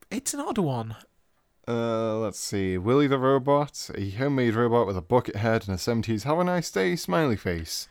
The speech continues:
Speaker 2: This character originally appeared in the aforementioned Doctor Octo and the Riddle of the Gloom Beam.
Speaker 1: Okay.
Speaker 2: Um,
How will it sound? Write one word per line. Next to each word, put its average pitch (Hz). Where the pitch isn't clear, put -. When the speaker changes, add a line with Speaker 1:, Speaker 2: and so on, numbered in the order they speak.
Speaker 2:
This 139
character 147
originally 139
appeared 135
in 120
the 110
aforementioned 110
Doctor 113
Octo 107
and 98
the 104
Riddle 104
of 95
the 95
Gloom 104
Beam. 90
Speaker 1:
Okay. 190
Speaker 2:
Um, 98